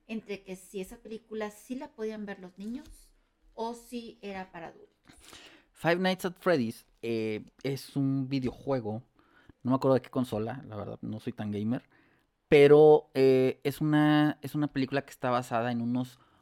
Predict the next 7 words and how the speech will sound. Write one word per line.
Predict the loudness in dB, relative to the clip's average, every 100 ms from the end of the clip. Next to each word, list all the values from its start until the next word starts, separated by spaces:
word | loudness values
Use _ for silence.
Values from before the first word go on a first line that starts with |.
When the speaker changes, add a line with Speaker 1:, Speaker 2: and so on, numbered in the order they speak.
| _ _ _ _ _ _
Speaker 2:
animatrónicos | -14 -12 -10 -10 -6 -4 -2 -2 -4 -8
o | -6
monitos | -4 -4 -4 -6 -8
que | -8 -4 -4 -6 -10
estaban | -12 -8 -6 -4 -4
en | -4
una | -6 -10